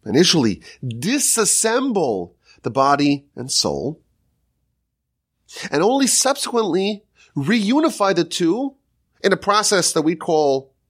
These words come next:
resurrection, which, by the way, is principle number thirteen of the thirteen principles of faith. Right now, we're in principle number eleven,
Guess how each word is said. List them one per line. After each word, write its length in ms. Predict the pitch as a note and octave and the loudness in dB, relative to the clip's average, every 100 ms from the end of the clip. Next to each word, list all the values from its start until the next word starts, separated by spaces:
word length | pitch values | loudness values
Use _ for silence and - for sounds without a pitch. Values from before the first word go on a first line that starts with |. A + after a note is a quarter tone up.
| _ - | _ -6
resurrection, 800 | G#2+ B2 C3+ A2+ - E3 A#3 - _ _ _ _ | -2 2 2 2 0 -2 -2 -6 _ _ _ _
which, 140 | G#2+ F#2+ | -12 0
by 120 | A2+ | 2
the 80 | A2 | 4
way, 100 | A2 | 2
is 100 | - | 2
principle 440 | C3+ B2 G#2+ G#2+ | -2 -2 0 0
number 260 | G#2 G2+ G2 | 2 0 -2
thirteen 480 | - A#2+ A#2+ C3+ G#2 | 2 0 2 0 0
of 140 | F#2+ | 0
the 80 | G2 | -2
thirteen 300 | B2 A2 G#2 | -2 -2 -4
principles 360 | B2+ - G#2 | -6 -4 -6
of 100 | F#2+ | -4
faith. 300 | - D3+ D#3 - - | 2 2 0 -10 -6
Right 200 | F2+ C3+ | -2 2
now, 220 | C#3+ C#3 | 2 2
we're 200 | C3+ B2+ | 2 2
in 80 | A2 | 0
principle 640 | - D3 - - B2 B2 _ _ | -2 -4 -4 -2 -2 -2 _ _
number 220 | G#2 F#2+ | -6 -2
eleven, 440 | F#2 A#2 D3 F#3 | 0 0 2 0